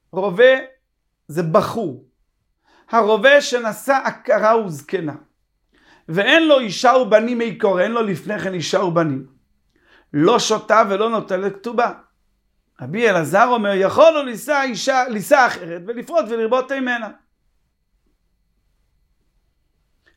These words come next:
אבל המקנא לאשתו, המקנא לארוסתו ולשומרת יבם שלו, ואחרי שכנסה ומשכנסה נסתרה, אז היא כבר אשתו גמורה,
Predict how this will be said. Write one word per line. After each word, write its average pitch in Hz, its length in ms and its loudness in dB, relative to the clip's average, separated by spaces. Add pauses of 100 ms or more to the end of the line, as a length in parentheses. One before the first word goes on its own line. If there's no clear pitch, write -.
(120)
אבל 180 420 2
המקנא 170 480 -2
לאשתו, 202 640 2 (440)
המקנא 190 440 2
לארוסתו 185 720 0
ולשומרת 185 560 -4
יבם 185 260 2
שלו, - 220 -14 (680)
ואחרי 233 640 2
שכנסה 254 840 0 (360)
ומשכנסה 240 840 2 (120)
נסתרה, 208 520 2 (520)
אז 143 120 -14
היא 165 80 -14
כבר 175 220 0
אשתו 247 320 2
גמורה, 240 480 2